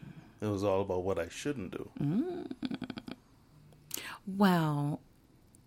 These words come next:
Speaker 2: from my, my memory,
Speaker 1: Mm-hmm.
Speaker 2: 'cause, you know, we are getting up there a little bit.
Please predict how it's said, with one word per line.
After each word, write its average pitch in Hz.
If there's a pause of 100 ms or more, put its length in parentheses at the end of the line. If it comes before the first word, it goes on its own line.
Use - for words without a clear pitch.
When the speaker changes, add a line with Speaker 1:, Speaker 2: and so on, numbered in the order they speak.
(800)
Speaker 2:
from 185
my, 175 (220)
my 151
memory, 156 (140)
Speaker 1:
Mm-hmm. 98
Speaker 2:
'cause, 151
you 143
know, 139
we 135
are 135
getting 135
up 127
there 135
a -
little 127
bit. -